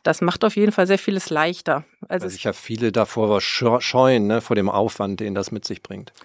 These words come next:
Speaker 1: Ja, es ist ja schon auch ein großer Schritt, muss man sagen, und erstmal eine große Sorge, vor allem in der Frage, bekomme ich alle meine Daten migriert?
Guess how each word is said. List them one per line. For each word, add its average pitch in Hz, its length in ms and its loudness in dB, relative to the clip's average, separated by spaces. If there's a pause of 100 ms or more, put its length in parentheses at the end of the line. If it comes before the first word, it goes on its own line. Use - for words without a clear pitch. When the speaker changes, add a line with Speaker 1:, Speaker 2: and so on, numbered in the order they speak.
(120)
Speaker 1:
Ja, 220 220 4
es 214 120 -4
ist - 180 -4
ja 269 140 4
schon 247 260 2
auch 220 240 4
ein 202 60 0
großer 214 320 2
Schritt, - 280 -4
muss 233 160 0
man 240 200 4
sagen, 233 360 4
und 208 200 0
erstmal 202 300 0
eine 190 100 4
große 202 340 -4
Sorge, 202 400 4
vor 202 180 0
allem 196 180 4
in 196 80 2
der 185 100 4
Frage, 190 360 0
bekomme 196 280 -2
ich - 120 -4
alle 185 120 0
meine 185 240 2
Daten 208 320 4
migriert? 247 500 0